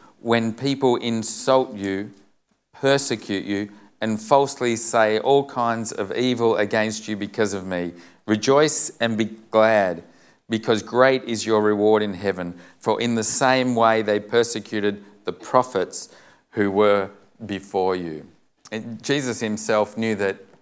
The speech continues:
persecution would come to Christ followers. And I, I don't know about you, but when I think about the persecuted church this morning, and as I think on my week, there was not many times when I thought really much about,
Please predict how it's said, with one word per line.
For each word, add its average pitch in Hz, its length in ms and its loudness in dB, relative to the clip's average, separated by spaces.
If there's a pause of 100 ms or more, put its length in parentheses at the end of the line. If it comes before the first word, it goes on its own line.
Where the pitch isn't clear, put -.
(120)
persecution 110 720 -4
would 92 160 -8
come 104 320 -4
to - 160 -14
Christ 98 340 -4
followers. 90 640 -6 (400)
And 135 220 0
I, 214 220 0
I 185 80 -2
don't 165 100 -4
know 139 80 -2
about 117 240 2
you, 123 240 -2
but 117 160 0
when 131 160 -2
I 127 80 0
think 160 300 -6
about 117 260 0
the 113 80 -4
persecuted 113 680 -6
church 117 360 0
this - 200 -10
morning, 117 400 -4
and 101 100 -6
as 104 140 -8
I 98 80 -4
think 131 340 -6 (260)
on 110 320 0
my 110 260 2
week, 104 580 0 (500)
there 185 220 0
was 165 180 -2
not 151 340 -6
many 135 400 -2
times 92 680 -4 (180)
when 113 240 -2
I 113 220 0
thought 135 640 0
really 135 420 0
much 113 540 -2 (240)
about, 117 460 2